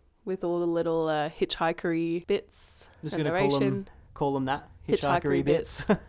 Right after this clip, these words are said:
Speaker 2: <laughs>
Speaker 1: Yeah.
Speaker 2: I don't really know what else to compare it to.
Speaker 1: No, that, that's exactly what it feels like.
Speaker 2: Yeah.
Speaker 1: Feels very that.
Speaker 2: Feels very that.
Speaker 1: Yeah. See? I'm with the kids.
Speaker 2: You, yeah.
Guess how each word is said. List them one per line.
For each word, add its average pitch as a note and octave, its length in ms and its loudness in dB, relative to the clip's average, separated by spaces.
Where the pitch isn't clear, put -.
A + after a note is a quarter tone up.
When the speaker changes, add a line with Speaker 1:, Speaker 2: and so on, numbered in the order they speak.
Speaker 2:
<laughs> - 120 0
Speaker 1:
Yeah. G#3+ 120 4
Speaker 2:
I G3+ 40 8
don't C4 100 6
really G#3 120 4
know E3 80 6
what D#3 100 6
else D3 100 0
to - 80 -8
compare D3 340 -2
it D#3+ 120 -6
to. A#2 180 -12
Speaker 1:
No, C#4+ 120 4
that, G3+ 160 0
that's C4 160 4
exactly B3 380 4
what G#3+ 100 2
it - 60 -2
feels G#3 300 -4
like. E3 200 -4
Speaker 2:
Yeah. D3+ 280 0
Speaker 1:
Feels A3 360 0
very E3+ 240 0
that. D3+ 340 -6
Speaker 2:
Feels E3+ 220 6
very D3 200 6
that. A#2+ 180 0
Speaker 1:
Yeah. F#3+ 200 0
See? - 400 4
I'm C4+ 140 4
with E4+ 140 4
the E4+ 80 0
kids. - 560 4
Speaker 2:
You, D3+ 320 -4
yeah. E3 260 0